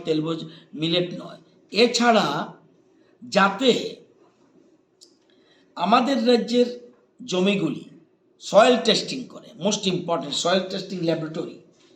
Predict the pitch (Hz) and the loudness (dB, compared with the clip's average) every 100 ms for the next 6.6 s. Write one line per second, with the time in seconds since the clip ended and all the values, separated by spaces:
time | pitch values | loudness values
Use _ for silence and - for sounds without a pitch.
0 | _ - 156 185 185 196 - 190 175 156 | _ -14 0 2 2 0 0 0 0 0
1 | 139 123 - - 185 202 - 190 - 190 | -2 -8 -14 -4 2 2 2 -6 -6 -6
2 | 180 160 156 - - - - _ _ _ | -4 -4 -4 -10 -14 -18 -20 _ _ _
3 | - 190 220 226 190 - _ _ 190 202 | 0 4 4 2 -4 -14 _ _ -6 -2
4 | 214 220 226 214 214 220 196 185 196 196 | 0 2 2 0 0 0 0 2 4 4
5 | 185 - - - - _ _ _ - 160 | 2 -2 -10 -18 -20 _ _ _ -8 0
6 | 208 220 - - 175 240 | 2 0 -6 -8 2 2